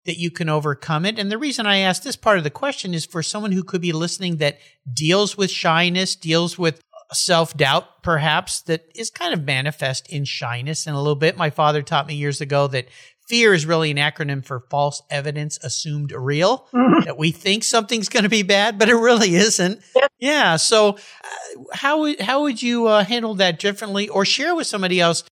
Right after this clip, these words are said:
Speaker 1: so they can be nudged out there onto the, onto the ledge? Uh, the ledge is the wrong thing to say. The edge of the branch where it might bend a little bit, but let's not <laughs> say it'll break off.
Speaker 2: I think comparison with the ledge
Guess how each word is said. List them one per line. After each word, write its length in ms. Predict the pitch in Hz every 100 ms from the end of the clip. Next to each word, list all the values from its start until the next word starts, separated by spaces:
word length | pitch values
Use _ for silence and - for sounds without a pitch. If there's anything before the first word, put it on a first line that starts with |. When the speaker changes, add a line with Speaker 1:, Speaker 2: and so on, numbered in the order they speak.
| _ _
Speaker 1:
so 220 | - 214 190
they 180 | 254 311
can 180 | 220
be 140 | 180 165
nudged 480 | 151 151 143 135 147
out 220 | 135 131
there 180 | 139 131
onto 300 | 131 123 131
the, 280 | 120 113 _
onto 300 | 147 139 -
the 100 | 123
ledge? 400 | 117 113 98 - -
Uh, 100 | 285
the 160 | 160 156
ledge 300 | 160 233 156
is 100 | 147
the 80 | 156
wrong 240 | 156 180 151
thing 240 | 170 165
to 80 | 139
say. 320 | - 135 117
The 200 | 180 208 226
edge 180 | 233 220
of 80 |
the 80 | 190
branch 440 | 160 175 160 135 160
where 120 | 147
it 80 | 151
might 220 | 151 135
bend 220 | 151 135
a 60 | 127
little 240 | 127 123
bit, 220 | 117 113
but 180 | 139 143
let's 260 | 160 156 -
not 260 | 170 - -
<laughs> 0 |
say 140 | 151
it'll 200 | 175 127
break 420 | 120 - 87 -
off. 380 | 131 117 - - - _ _ _
Speaker 2:
I 100 | 262
think 240 | 254 294 277
comparison 540 | 262 294 294 240 269
with 140 | 254
the 60 | 254
ledge 400 | 254 277 285